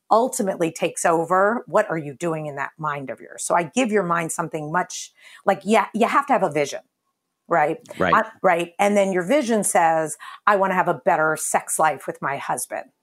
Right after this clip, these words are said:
Speaker 1: right? You know, and then your actions and how you talk to yourself about your husband,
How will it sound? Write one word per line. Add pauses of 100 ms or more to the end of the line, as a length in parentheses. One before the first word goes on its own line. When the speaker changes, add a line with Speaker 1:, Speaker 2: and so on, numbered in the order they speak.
Speaker 1:
right? (440)
You
know,
and
then
your
actions
and
how
you
talk
to
yourself
about
your
husband,